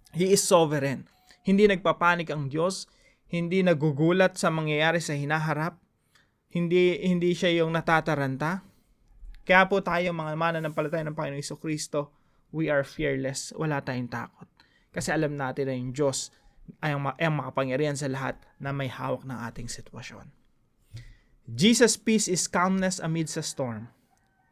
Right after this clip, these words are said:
Jesus' peace is not of this world. And Jesus' peace is fearless. Kaya po sa application natin, mga kapatid, do not miss what is freely given.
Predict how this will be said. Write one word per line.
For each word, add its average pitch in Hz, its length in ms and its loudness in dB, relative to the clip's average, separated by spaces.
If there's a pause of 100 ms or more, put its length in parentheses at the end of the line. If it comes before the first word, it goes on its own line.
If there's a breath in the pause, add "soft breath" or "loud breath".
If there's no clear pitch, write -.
Jesus' 214 560 2
peace 214 320 -2
is - 240 -6
not 185 480 4
of 175 160 -2
this 175 160 -4
world. 127 400 0 (800)
And 147 160 -2
Jesus' 151 320 -2
peace - 320 -4
is 131 240 -6
fearless. 120 720 -10 (720 soft breath)
Kaya 190 160 6
po 202 80 4
sa 226 160 6
application 190 640 2
natin, 160 320 2
mga 147 160 -2
kapatid, 147 480 -4 (640)
do 190 400 8
not 226 240 8 (240)
miss 165 640 2
what 165 160 -2
is 156 160 -2
freely 143 400 -2
given. 120 480 -6